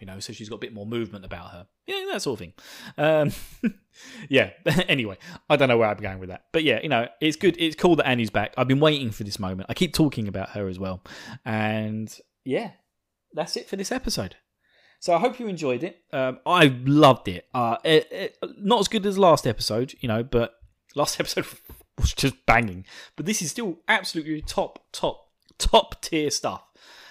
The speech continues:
And next episode is gonna be called Sunset. And yeah, I can, I can only hope that it just continues along these lines. And, uh, and do you know what I want more than anything,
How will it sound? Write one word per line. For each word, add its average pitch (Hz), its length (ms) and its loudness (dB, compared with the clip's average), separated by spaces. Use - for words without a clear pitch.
And 127 560 -2
next 175 240 0
episode 165 300 0
is 143 80 -10
gonna 147 140 -4
be 131 60 -6
called 139 180 -4
Sunset. 175 520 -2
And 139 280 0
yeah, 165 180 2
I 131 120 -2
can, 143 220 -4
I 143 120 2
can - 200 -4
only 170 260 -2
hope 139 400 -4
that 123 120 -6
it 127 40 -8
just 117 180 -8
continues 127 720 -6
along 107 280 -8
these 104 180 -12
lines. 92 420 -14
And, 117 340 -6
uh, 147 80 -6
and 139 320 -2
do - 80 -12
you 143 40 -12
know 180 140 4
what 170 120 0
I 156 40 0
want 143 320 0
more 143 280 2
than 151 140 -2
anything, 139 380 -4